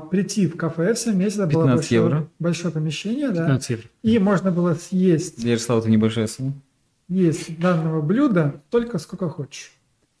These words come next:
Speaker 2: А что это за
Speaker 3: А.
Speaker 2: блюдо, Ярослав?
Speaker 3: Это
Speaker 2: Выглядит как
Speaker 3: пицца.
Speaker 2: пицца.
Speaker 3: <laughs> Это пицца,
Speaker 1: Да,
Speaker 3: да?
Speaker 1: очень похоже на пиццу. Это традиционное блюдо. Французская флан, кажется, если Сергей
Speaker 2: Да, это пирог. Пирог, э, эльзасской кухни.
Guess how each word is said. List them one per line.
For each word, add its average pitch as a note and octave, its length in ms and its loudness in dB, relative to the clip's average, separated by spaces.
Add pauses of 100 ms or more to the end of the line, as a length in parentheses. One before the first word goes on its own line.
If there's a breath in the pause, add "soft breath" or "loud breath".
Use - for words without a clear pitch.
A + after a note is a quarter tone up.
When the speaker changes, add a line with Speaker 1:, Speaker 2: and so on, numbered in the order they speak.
(320)
Speaker 2:
А E3 360 4
что G#3+ 100 4
это G3 120 2
за F3+ 40 4
Speaker 3:
А. F3+ 40 2
Speaker 2:
блюдо, F3 260 4
Ярослав? C3+ 540 2 (160)
Speaker 3:
Это A#2+ 120 0
Speaker 2:
Выглядит F#3 540 4
как D#3+ 180 4
Speaker 3:
пицца. - 0 - (300)
Speaker 2:
пицца. - 140 0
Speaker 3:
<laughs> - 0 -
Это G3 140 4
пицца, G3+ 460 2
Speaker 1:
Да, F#3+ 220 6
Speaker 3:
да? F3 60 2
Speaker 1:
очень G#3 260 2
похоже E3+ 520 2
на D#3+ 220 0
пиццу. A3 460 -2
Это F3+ 500 2
традиционное E3+ 720 0
блюдо. D3+ 680 0 (360 loud breath)
Французская G3+ 600 -4 (140)
флан, F3 480 -4
кажется, D#3+ 400 -6
если D#3 320 -8
Сергей D3+ 420 -4
Speaker 2:
Да, B2+ 240 4
это A#2+ 160 -2
пирог. D3+ 600 2
Пирог, C3 360 2
э, A2+ 280 4
эльзасской A2+ 960 2
кухни. G3+ 600 2